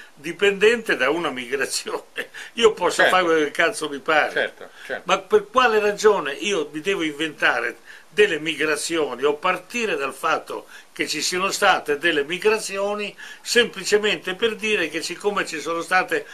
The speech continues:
Speaker 1: le migrazioni una certa civiltà stanziale di una certa area deve essere comunque dipendente da quella di Magra-,
Speaker 2: Beh,
Speaker 1: di, non significa
Speaker 2: allora, le
Speaker 1: nulla.
Speaker 2: migrazioni, le migrazioni sono sempre state,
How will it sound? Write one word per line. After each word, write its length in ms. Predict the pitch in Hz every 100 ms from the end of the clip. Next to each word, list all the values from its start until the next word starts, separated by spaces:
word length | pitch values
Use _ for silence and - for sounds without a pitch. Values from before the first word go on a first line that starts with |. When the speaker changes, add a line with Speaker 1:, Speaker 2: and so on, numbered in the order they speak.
| - -
Speaker 1:
le 160 | 160 196
migrazioni 840 | 196 185 220 214 208 226 226 208
una 220 | 175 160
certa 340 | - 202 196
civiltà 720 | 156 156 156 160 160 185 160 - - -
stanziale 1040 | - - 226 220 - 214 165 127 120 113 - -
di 80 | 196
una 220 | 214 214
certa 400 | - 214 - 226 214 220
area 440 | 220 226 226 208 - - -
deve 300 | 170 208 226
essere 480 | 220 208 202 165 - _
comunque 460 | 190 202 226 214 196
dipendente 680 | 185 196 202 208 196 180
da 140 | 170 156
quella 240 | 170 170
di 120 | 160
Magra-, 320 | 160 151 156 147 131 -
Speaker 2:
Beh, 160 | 180
Speaker 1:
di, 120 | 196 196 160 - - -
non 180 | 208 214
significa 160 | - 190 170
Speaker 2:
allora, 180 | 147 190
le 80 | 214
Speaker 1:
nulla. 120 | 190
Speaker 2:
migrazioni, 680 | 185 175 180 - 196 190 160
le 80 | 143
migrazioni 680 | 156 151 151 - 196 175 131
sono 180 | 131 117
sempre 260 | 139 123
state, 540 | 113 - 104 87 95